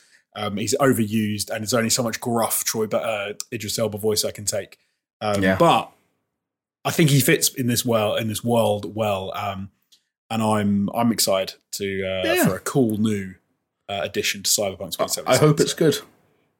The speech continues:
Speaker 1: No, me, me too, one hundred percent.
Speaker 2: <laughs> No, no, that's not, not a crazy bottom line to have, but yeah, I hope it's good.
Speaker 1: Finally, Jamie,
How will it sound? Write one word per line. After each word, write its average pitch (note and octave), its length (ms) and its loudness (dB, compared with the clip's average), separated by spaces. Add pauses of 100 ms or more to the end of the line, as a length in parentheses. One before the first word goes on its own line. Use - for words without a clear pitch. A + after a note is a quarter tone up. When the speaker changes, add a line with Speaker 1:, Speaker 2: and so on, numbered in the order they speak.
(1700)
Speaker 1:
No, F#2 180 -6
me, G2+ 300 -4
me G#2 220 -4
too, F#2+ 280 -2
one F#2+ 120 -4
hundred F#2 240 -4
percent. - 260 0
Speaker 2:
<laughs> - 0 -
No, C#3 100 2
no, C#3 160 6
that's B2 200 0 (260)
not, B2 240 6 (240)
not A2+ 120 2
a - 20 2
crazy A#2+ 440 4
bottom A2 300 2
line A2 200 6
to A2+ 60 2
have, A2 240 4
but - 100 0
yeah, A#2+ 200 4
I F#2 100 0
hope A2+ 180 2
it's - 100 -6
good. - 240 2 (1160)
Speaker 1:
Finally, G#3+ 460 8
Jamie, A2 600 4